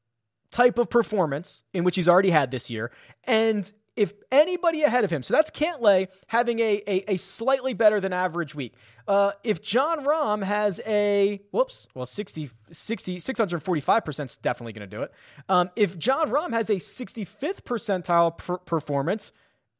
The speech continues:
he spoils it for Rory. If Tony Finau has a, probably bigger than that, probably seventieth, yeah, seventieth per-, percentile performance, he spoils it for Rory. So the problem is, not only are you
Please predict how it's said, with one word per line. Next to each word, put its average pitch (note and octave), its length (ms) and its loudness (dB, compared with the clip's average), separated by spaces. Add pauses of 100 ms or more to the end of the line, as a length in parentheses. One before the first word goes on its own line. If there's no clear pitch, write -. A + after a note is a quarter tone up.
(200)
he G#3+ 200 0
spoils F#3 440 2
it F3 100 -4
for D#3+ 180 0
Rory. B2 320 -4 (680)
If A#3+ 180 0
Tony D4+ 300 0
Finau C#4+ 540 -2
has A#3 280 2
a, A#3 340 4
probably F3 320 0
bigger B2+ 220 -2
than A2+ 80 -8
that, G#2+ 120 -8
probably A#2+ 240 -4
seventieth, D3+ 600 -4 (100)
yeah, B3+ 240 4 (1200)
seventieth D#4 520 0
per-, G3 120 0
percentile F3 840 0
performance, D3+ 440 -4 (160)
he D#4 200 -4
spoils F#3+ 460 0
it E3+ 100 -6
for E3+ 160 -2
Rory. C#3 300 -2 (160)
So B3+ 160 -4
the B3+ 80 0
problem F4+ 640 -4
is, C#3+ 440 0 (300)
not A#3+ 380 -2
only D4 320 -2
are A#3 80 2
you G#3 180 -8